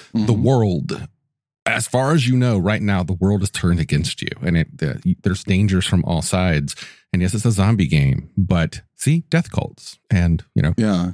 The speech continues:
Speaker 1: rampaging zealots and, uh, you know, murderous Amish
Speaker 2: Ter-
Speaker 1: and packs of bikers.
Speaker 2: And, <laughs> and, and the terror cults themselves are actually one of my favorites, because that's something I could see, r-, uh, like, does happen. It happens in our world now,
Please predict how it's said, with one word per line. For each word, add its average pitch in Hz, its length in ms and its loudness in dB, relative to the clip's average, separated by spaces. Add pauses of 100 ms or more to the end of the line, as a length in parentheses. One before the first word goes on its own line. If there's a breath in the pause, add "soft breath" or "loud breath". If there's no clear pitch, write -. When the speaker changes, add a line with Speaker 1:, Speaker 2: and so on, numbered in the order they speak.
Speaker 1:
rampaging 120 640 2
zealots 101 680 -2
and, 85 240 2
uh, 87 80 4
you 101 140 2
know, 92 160 2
murderous 104 360 2 (120)
Amish 98 320 0
Speaker 2:
Ter- 131 180 -2
Speaker 1:
and 73 140 0
packs - 300 -2
of 98 120 -10
bikers. 127 540 -2
Speaker 2:
And, - 580 -4 (140)
<laughs> 185 100 2
and, 143 160 0
and 143 420 -4
the 151 120 0
terror 208 340 0
cults 131 360 -2
themselves 113 500 -2
are 95 100 0
actually 95 500 0
one 101 300 -2
of 101 140 -2
my 87 160 -2
favorites, 87 480 -2
because 107 280 0
that's 120 220 -2
something 185 260 0
I 131 80 0
could 110 200 -2
see, 95 520 -2
r-, 98 240 0
uh, 139 100 0 (120)
like, 117 200 -2 (180)
does 147 240 -2
happen. 95 420 -4
It 131 140 2
happens 120 360 0
in 107 80 0
our 101 100 0
world 98 260 -2
now, 120 260 -4